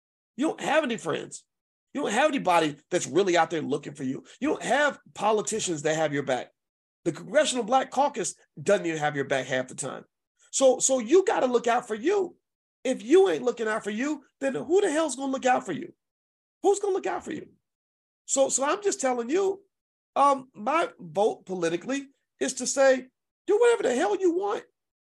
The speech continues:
Do something that's gonna benefit you and your legacy, you and your family, you and your community, you and your people around you.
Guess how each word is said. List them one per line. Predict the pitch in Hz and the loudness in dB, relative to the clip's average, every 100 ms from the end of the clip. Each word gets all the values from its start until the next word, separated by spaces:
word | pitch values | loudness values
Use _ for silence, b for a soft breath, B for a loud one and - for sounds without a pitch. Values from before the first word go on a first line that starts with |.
| _ _ | _ _
Do | - 330 | -2 -2
something | - - 285 | -2 -4 -4
that's | 262 254 | -6 -2
gonna | 269 262 | 2 2
benefit | 185 269 262 247 - | 2 -2 -2 -4 -4
you | 170 294 302 | -2 0 2
and | 208 | 0
your | 220 269 | 2 2
legacy, | 254 220 185 196 190 | 2 0 -2 -4 -4
you | 277 254 | -4 -2
and | 202 | 2
your | 254 | 2
family, | 254 214 202 170 | 4 0 0 -4
you | 269 254 | -4 -2
and | |
your | 240 294 | 0 0
community, | 233 220 196 175 | -2 -6 -4 -4
you | 196 311 | -4 -4
and | 233 | -2
your | 269 | -2
people | - 233 226 | -2 -8 -6
around | 214 277 | -2 -2
you. | 214 | -2